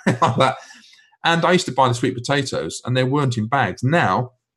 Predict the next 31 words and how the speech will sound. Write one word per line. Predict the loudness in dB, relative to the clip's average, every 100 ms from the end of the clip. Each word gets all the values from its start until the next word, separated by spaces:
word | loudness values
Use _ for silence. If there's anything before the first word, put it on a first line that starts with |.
| _ _ _ _
two | -2 0
sweet | 0 0
potatoes | 0 0 0 -2
in |
a | -4
plastic | -4 -6 -4 -4 -6 -8
tray | -2 0 2 0 -6 _
with | -2 -2
a |
plastic | -2 -4 -4 -6
bag | -2 0
over | 0 -2
it. | -6
And | -8
I |
said | -10 -8
to | -6
them, | -6 -8 _ _ _ _ _ -16 -6
"Why | 2 4
are | 4
you | 2
doing | 2 2 -2
this? | -4 -12 -16 _
Why | 0 4 4
does | 2
it | 2
need | 0 0
to | -4
be |
done | -4 -8 -10
this? | -16 -18